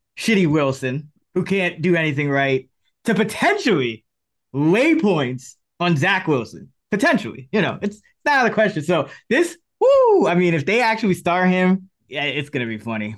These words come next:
But I, I do think, I don't think they would go back to Flacco. I think it would have to be Mike White, right? Because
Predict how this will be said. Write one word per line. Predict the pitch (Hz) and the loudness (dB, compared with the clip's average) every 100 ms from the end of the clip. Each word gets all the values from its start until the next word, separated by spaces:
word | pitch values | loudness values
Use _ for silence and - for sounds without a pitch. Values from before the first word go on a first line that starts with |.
| - | -12
But | 107 139 131 113 - | -4 -2 0 -4 -4
I, | 165 175 | -2 0
I | 202 | 0
do | 160 233 | 2 2
think, | 247 208 185 | 2 0 0
I | 302 | 0
don't | 453 | 2
think | 453 - | 0 2
they | |
would | 349 | 0
go | 269 | 2
back | 269 277 | 0 -2
to | 156 | -4
Flacco. | - 185 175 | -2 0 0
I | 175 | 0
think | 285 | 0
it | 240 | 0
would | |
have | 190 180 | 0 -2
to | 151 | -4
be | 139 | -2
Mike | 139 110 | -2 -2
White, | 127 123 98 | -2 -4 -4
right? | 127 135 139 | -4 -2 -2
Because | 160 202 156 | -2 0 -2